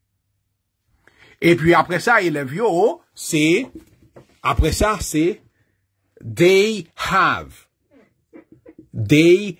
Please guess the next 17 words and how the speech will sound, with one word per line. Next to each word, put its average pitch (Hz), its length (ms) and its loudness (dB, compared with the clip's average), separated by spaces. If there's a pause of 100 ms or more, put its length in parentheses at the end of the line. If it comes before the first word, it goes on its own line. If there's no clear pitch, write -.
(280)
have 104 560 -6 (1700)
dey 160 400 2
have. 110 480 -6 (200)
Yo 156 440 0
genyen. 80 560 -10 (240)
Èske 170 320 -2
ou 190 80 2
nan 220 240 -6
yo 113 320 -2
a, 71 160 -12 (240)
ou 151 80 -2
pa 131 240 -4
ladan 90 560 -6
l? 52 100 -20 (440)
Si - 240 -4
w 156 80 4
ap 156 100 -6